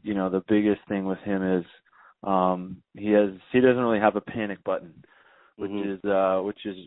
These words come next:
Speaker 1: refreshing in a coach. You know, obviously, you know, you, you go on a little skid like that, it's really easy to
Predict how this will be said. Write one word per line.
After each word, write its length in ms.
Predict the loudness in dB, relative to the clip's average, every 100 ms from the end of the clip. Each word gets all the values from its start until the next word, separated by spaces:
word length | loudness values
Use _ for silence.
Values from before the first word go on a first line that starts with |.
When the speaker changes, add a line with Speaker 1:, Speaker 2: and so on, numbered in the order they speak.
| -18
Speaker 1:
refreshing 680 | -6 -6 2 2 2 -6 -8
in 80 | -10
a 40 |
coach. 360 | -6 -4 -4 -8 -14
You 60 |
know, 300 | -8 -6 -6 _ _
obviously, 680 | -2 -2 -4 -6 -4 -4 -8 _ _ _ _
you 60 | -8
know, 80 | -6
you, 160 | -4
you 200 | -6 -6
go 140 | 0 2
on 80 | 2
a 40 |
little 200 | -2 -4
skid 200 | -2 -2 2
like 220 | 2 2
that, 260 | 0 0 -2
it's 180 | -14 -4
really 260 | -2 -2
easy 220 | -2 -6 -4
to 180 | -4